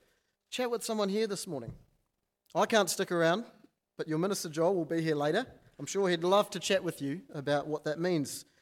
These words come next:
uh, for you to live for Jesus as you wait for his return.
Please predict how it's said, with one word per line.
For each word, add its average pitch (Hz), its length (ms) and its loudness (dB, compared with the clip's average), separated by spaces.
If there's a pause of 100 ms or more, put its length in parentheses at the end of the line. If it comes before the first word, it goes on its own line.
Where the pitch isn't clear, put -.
(180)
uh, 135 160 -8
for - 140 -8
you 165 140 0
to 160 80 2
live 180 260 2
for 190 100 -2
Jesus 131 540 -4 (240)
as 139 180 -4
you 139 140 -2
wait 143 320 0 (260)
for 135 140 -6
his 131 220 -2
return. 113 440 -8